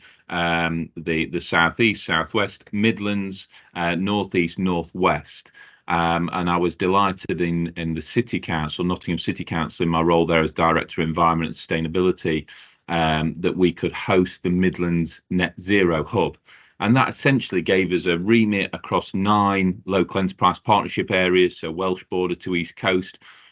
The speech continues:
um, and the ability to bring cash directly into the region. So a kind of devolution, if you like, around environment and net zero. Uh, but it was so powerful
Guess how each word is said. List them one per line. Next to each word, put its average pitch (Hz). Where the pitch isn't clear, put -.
um, 87
and 90
the 90
ability 85
to 85
bring 90
cash -
directly 92
into 85
the 85
region. 82
So 90
a -
kind 185
of 113
devolution, 110
if -
you 76
like, 76
around 101
environment 90
and 87
net 92
zero. 95
Uh, 101
but 117
it 98
was 113
so 123
powerful 120